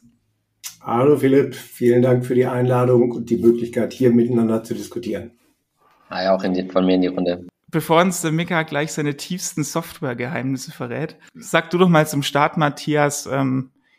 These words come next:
Speaker 3: wie du gerne auch stellvertretend für deine ganze Pride Equity Zunft das Thema Deal Sourcing bislang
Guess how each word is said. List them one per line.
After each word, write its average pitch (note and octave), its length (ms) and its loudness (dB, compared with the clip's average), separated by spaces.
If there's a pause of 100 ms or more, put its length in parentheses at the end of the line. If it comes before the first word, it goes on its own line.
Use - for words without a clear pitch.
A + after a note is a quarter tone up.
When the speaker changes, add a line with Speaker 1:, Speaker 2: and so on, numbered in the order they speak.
(160)
Speaker 3:
wie C#3 560 -6
du F3 320 -2
gerne D#3+ 360 2
auch C#3+ 140 -2
stellvertretend C#3+ 920 -6
für C#3 160 -10
deine C#3 260 -6
ganze C3+ 360 -6
Pride C3+ 300 -6
Equity - 440 -10
Zunft - 560 -10 (500)
das C3+ 200 -8
Thema D3+ 360 -2
Deal C#3+ 240 -2
Sourcing C3 840 0 (280)
bislang B2+ 600 0